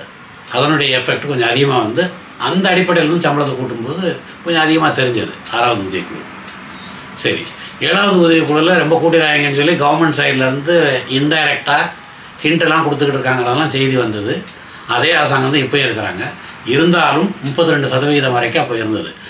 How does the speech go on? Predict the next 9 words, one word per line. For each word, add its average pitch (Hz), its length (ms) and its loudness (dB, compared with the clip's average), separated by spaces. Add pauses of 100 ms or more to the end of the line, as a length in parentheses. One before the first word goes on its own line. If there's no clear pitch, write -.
(320)
அதனால 180 380 2
குறைந்தபட்சம் 185 960 2 (380)
நான் 156 240 2
எதிர்பார்க்கறது 160 580 2
ஒரு 151 160 4
இ-, 139 320 0
இருபத்தஞ்சு, 151 360 2
இருபத்தாறு 131 460 0
சதவீதம். 120 600 -2